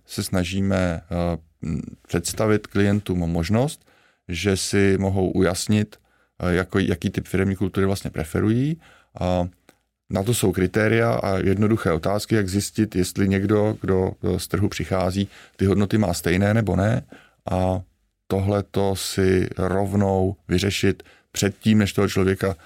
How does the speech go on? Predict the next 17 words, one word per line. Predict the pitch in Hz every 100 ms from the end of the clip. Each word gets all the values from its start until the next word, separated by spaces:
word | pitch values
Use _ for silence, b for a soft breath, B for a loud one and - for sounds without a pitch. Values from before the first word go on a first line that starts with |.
| b b
přijímám, | - 95 92 95 90
abych | 87 82
pak | 92
zjistil, | 87 80 87 85
že | 92
ve | 85
skutečnosti | - 85 - 80 -
jsme | -
si | 80 82
trošku | 85 - 90
nerozuměli | 85 85 87 90 87 87
a, | 82 82 - b b
a | -
jeho | 82 92
oslovili | 98 - 85 85 85
právě | 78 80 80 85
třeba | -